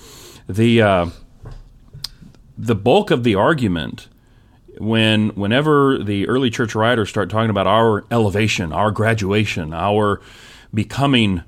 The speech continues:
gods, isn't about that. It's always pointing to Christ and his, uh, either full humanity or full deity, full deity. It just depends on who they're arguing with. But, um, it's always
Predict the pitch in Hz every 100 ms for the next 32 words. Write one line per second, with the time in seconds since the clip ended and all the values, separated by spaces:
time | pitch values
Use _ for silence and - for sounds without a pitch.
0 | - _ _ 104 107 113 85 - - _
1 | _ - - 156 185 175 127 - - _
2 | 123 110 127 139 - 135 - - - 110
3 | - 170 180 127 104 - - 165 160 131
4 | 123 113 113 - - 143 240 - - -
5 | - - - - 113 113 110 113 101 127
6 | 175 156 - - - - 113 107 98 90
7 | - - 110 98 87 - 110 95 98 92
8 | 151 139 - 98 92 123 127 - - 110
9 | 113 127 127 101 107 110 110 107 107 98
10 | 92 104 117 87 123 98 85 90 110 -
11 | - - - - - - 107 107 - 113
12 | 101 95 - - _ - 110 127 180 151
13 | 127